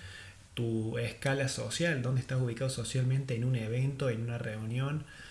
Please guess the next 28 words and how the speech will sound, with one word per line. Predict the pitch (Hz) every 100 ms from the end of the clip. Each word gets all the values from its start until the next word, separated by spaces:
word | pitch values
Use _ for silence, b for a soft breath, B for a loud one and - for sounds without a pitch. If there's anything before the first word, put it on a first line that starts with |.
| B B B -
Y | 135
es | 165
tristísimo, | 165 160 160 196 160 127
porque | 131 135
vos | 165
ves | 170 165
esas | 160
personas | - 135 131 170 160
que |
seguramente | 127 - 139 151 143 127 107
son | - 131 123
buena | 120 120
gente, | - 135 131 127 151 151
quieren | 131 117
pasar, | 110 110 139 135 135 -
incluso | 123 123 185 190 139
pueden | 147 147
tener | 127 135 135
plata | 139 180 170 127 127 -
y, | 113 113
y | 113 110
vestirse | 113 110 - 139 131 - 131 117 113 -
así | 117 110 135
nomás | 123 120 131
porque | - 123
no | 117
les | 120
interesa, | 117 117 127 123 151